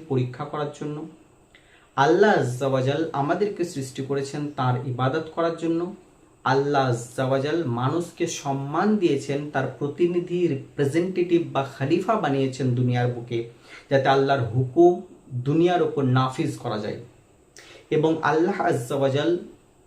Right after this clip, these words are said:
আমাদেরকে সর্বোত্তম জাতি হিসেবে সৃষ্টি করেছেন, যাতে আমরা অসৎ কাজের নিষেধ করতে পারি, সৎ কাজে আদেশ করতে পারি, আল্লাহ জাল্লা ওয়া আলার প্রতি ঈমান আনতে পারি। এবং আল্লাহ আজ্জা ওয়া জাল আমাদেরকে ইবাদত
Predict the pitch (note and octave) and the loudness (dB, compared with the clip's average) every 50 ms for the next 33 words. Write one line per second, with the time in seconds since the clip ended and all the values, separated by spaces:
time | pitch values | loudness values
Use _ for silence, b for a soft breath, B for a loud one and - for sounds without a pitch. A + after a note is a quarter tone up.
0 | _ _ _ _ _ _ _ _ _ _ - C3 C3+ D#3 F3 F3+ F#3 F#3+ F#3 - | _ _ _ _ _ _ _ _ _ _ -4 -2 0 0 0 0 0 -2 -2 -2
1 | F#3+ - - - - D#3 E3 E3 F3 F#3+ F#3 - - - F3+ E3 D3+ B2+ B2 C#3 | -4 -6 -6 -6 -6 -4 -2 -2 -2 -4 -6 -8 -6 -2 -2 0 0 0 0 0
2 | B2+ B2+ B2 - G#3+ G#3+ A3 G#3+ - G3 F#3 F3 E3+ - D#3 C#3 - - - D3 | 0 0 2 2 2 2 2 2 2 2 2 2 0 0 -4 -10 -10 -10 -8 -6
3 | - C#3+ C#3 C3+ C3 - C#3+ C3+ C3 C3 B B B B B - C3+ B2+ C#3 C#3 | -4 -2 -2 -2 -2 -2 -2 0 0 -2 B B B B B -8 -4 -2 0 0
4 | C#3 C#3 C3+ - - B2 C3 B2+ - - G3 F#3+ - - - D3+ C#3 C3 C3+ C#3 | 0 0 0 -2 -2 -2 -2 -2 -4 -6 -8 -8 -6 -4 -2 -2 0 0 0 -2
5 | C3+ C3+ - - - - - _ _ - C3 C3+ C3+ - - G3+ G3+ - - D#3+ | -2 -2 -6 -10 -18 -20 -20 _ _ 0 0 0 2 2 0 0 0 0 -2 -2
6 | D3+ - - C3+ B2+ C3 B2+ B2+ B2+ B2+ - - - - _ _ _ _ _ _ | -2 -2 -4 -4 -2 0 0 0 0 -2 -4 -8 -14 -20 _ _ _ _ _ _
7 | _ - - _ - - - - E3 E3 E3 - - - C#3+ C#3 C3+ C3+ - - | _ -20 -20 _ -20 -10 -2 0 2 2 2 0 -2 -2 -2 0 0 -2 -2 0
8 | A#2+ B2 B2+ F3 F3+ - - - D3+ D#3 - C#3+ C3 B2+ B2+ B2+ B2+ B2 B2 - | 0 2 2 2 0 -2 -4 -6 -8 -4 -4 -4 -2 0 0 0 0 0 -2 -2
9 | C3+ C3+ C#3 D3+ E3+ E3 D3+ C3+ C#3 C3+ C3 B2+ B2 B2 B2+ B2 B2 B2 B2+ B2+ | 0 0 0 0 0 -2 0 0 0 0 2 2 2 2 2 2 2 2 0 0
10 | B2 - - C#3 - E3+ - - D3+ C#3 C#3 D#3 E3 F#3 F#3 E3 C#3+ C3 A#2+ B2 | -2 -4 -6 -8 -6 -6 -6 -6 -4 -4 -2 0 2 2 2 2 2 0 0 -2
11 | - - - - - - - - - _ _ _ B B B B B B B B | -4 -4 -6 -8 -8 -12 -16 -20 -20 _ _ _ B B B B B B B B
12 | B - E3 E3 F3 G3 G3 E3 C#3 C#3 C#3 C#3+ C#3+ C#3+ C3+ B2+ - - C3+ C3 | B -2 0 0 2 0 2 2 4 4 4 4 2 0 0 0 -2 -2 -2 0
13 | B2+ C3 D3+ E3 - - - B2+ C3+ C#3+ D3 D#3 - - E3+ - - C#3 B2 B2 | 0 0 0 -2 -2 -2 -2 0 0 0 -2 -4 -4 -2 -4 -2 -2 -2 -2 0
14 | D#3 E3+ F3+ G#3 G#3+ | 2 2 2 2 0